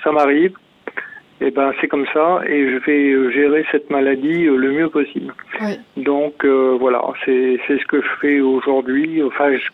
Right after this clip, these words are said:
Speaker 1: que j'ai, j'essaye de faire. C'est pas toujours facile, mais bon, on, on y arrive quand même. Voilà.
Speaker 2: Alors, euh,
Speaker 1: J'ai
Speaker 2: au-, oui, oui,
Speaker 1: Allez-y.
Speaker 2: allez-y, allez-y, euh, Jean-Éric.
Speaker 1: Non, je voulais juste dire que je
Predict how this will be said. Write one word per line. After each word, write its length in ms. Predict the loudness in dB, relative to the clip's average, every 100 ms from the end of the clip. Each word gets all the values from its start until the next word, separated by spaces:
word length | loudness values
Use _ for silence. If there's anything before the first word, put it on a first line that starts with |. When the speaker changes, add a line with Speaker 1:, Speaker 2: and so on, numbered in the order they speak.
| -6
Speaker 1:
que 160 | -2 0
j'ai, 300 | 0 0 -2
j'essaye 720 | -4 -4 0 0 0 0 0
de 140 | 0 -2 0
faire. 220 | -2 -2 -8 -8 -6 -6 -6
C'est 80 | -4
pas 140 | -2 -2
toujours 340 | -2 -2 -2
facile, 420 | -4 -4 -4 -4 -2
mais 120 | -4
bon, 220 | 0 -2
on, 560 | 0 -2 -4 -6 -6 -4
on 40 |
y 100 | 0
arrive 240 | 2 2 0 -4
quand 80 |
même. 220 | -6 -6 -10 _ _ -20 -12
Voilà. 200 | -6 -4 -6 _ _ -20 -8
Speaker 2:
Alors, 320 | -2 0 -2 -6 -8
euh, 100 | -4
Speaker 1:
J'ai 140 | -2 -2
Speaker 2:
au-, 40 | -4 _ _ _ _ -4
oui, 260 | 0 2 2
oui, 120 | 2
Speaker 1:
Allez-y. 20 |
Speaker 2:
allez-y, 480 | 2 0 0 0 0
allez-y, 380 | -2 -4 -4 -6
euh, 180 | -6 -8
Jean-Éric. 360 | -4 -2 -2 -8 -14 -2
Speaker 1:
Non, 180 | 0 2
je 60 |
voulais 340 | 4 6 6 4
juste 240 | 0 0
dire 260 | 0 0 0
que 180 | 0 2
je 160 | 2